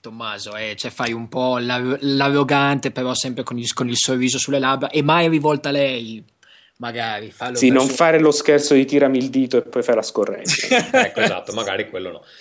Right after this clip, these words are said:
Speaker 3: Va bene, ultima questione sui videogiochi. Qualche giorno fa David Cage ha affermato che lui, con lo splendido Heavy Rain, ha inventato un nuovo genere, che sia vero o meno, vi chiedo, ma o-, oggi perché non ci sono nuovi concept? Cosa limita la creazione di, ehm, di nuovo genere,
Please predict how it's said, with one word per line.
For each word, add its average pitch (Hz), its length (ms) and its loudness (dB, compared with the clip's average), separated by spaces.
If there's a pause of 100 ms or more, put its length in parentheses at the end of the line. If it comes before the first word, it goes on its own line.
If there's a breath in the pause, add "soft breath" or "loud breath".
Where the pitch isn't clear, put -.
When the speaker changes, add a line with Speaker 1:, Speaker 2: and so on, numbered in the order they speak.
(120)
Speaker 3:
Va 165 80 0
bene, 113 280 0
ultima 175 320 -2
questione 117 400 -4
sui 117 160 -6
videogiochi. 101 520 -8
Qualche 139 200 -8
giorno 120 220 -6
fa 92 160 -8
David 143 260 -6
Cage 90 220 -8
ha 101 60 -6
affermato 107 420 -8
che - 140 -6
lui, 92 220 -10
con 95 120 -14
lo 92 80 -12
splendido 95 400 -10
Heavy 120 160 -4
Rain, 90 180 -6
ha 90 60 -8
inventato 101 500 -8
un 98 60 -12
nuovo 92 260 -6
genere, 87 460 -10
che 110 100 -12
sia 117 160 -4
vero 120 220 -2
o - 20 0
meno, 95 300 -8
vi 101 100 -12
chiedo, 87 340 -14
ma 101 240 -10
o-, 117 200 -14
oggi 165 320 -4
perché 135 320 -6
non 120 100 -10
ci - 80 -16
sono 110 240 -12
nuovi 95 260 -10
concept? 139 680 -10 (240 loud breath)
Cosa 147 220 -6
limita 110 340 -6
la 95 80 -6
creazione 107 420 -10
di, 101 240 -12
ehm, 90 800 -10
di 95 140 -16
nuovo 104 320 -6
genere, 98 420 -6